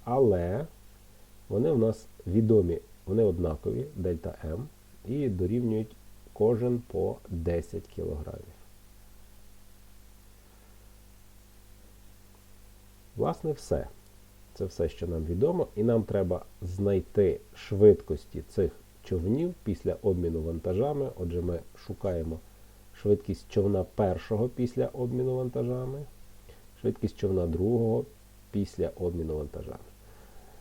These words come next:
Давайте спробуємо зробити якийсь, по можливості, акуратний рисунок.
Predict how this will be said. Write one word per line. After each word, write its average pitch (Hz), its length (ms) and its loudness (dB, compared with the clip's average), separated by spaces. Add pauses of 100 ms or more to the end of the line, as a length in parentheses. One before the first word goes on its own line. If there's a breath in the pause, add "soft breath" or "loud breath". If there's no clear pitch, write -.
(120)
Давайте 139 340 0
спробуємо 123 760 6 (260)
зробити 98 680 2 (120)
якийсь, 101 800 -2
по 90 100 -4
можливості, 95 640 0
акуратний 101 580 2
рисунок. 80 800 -4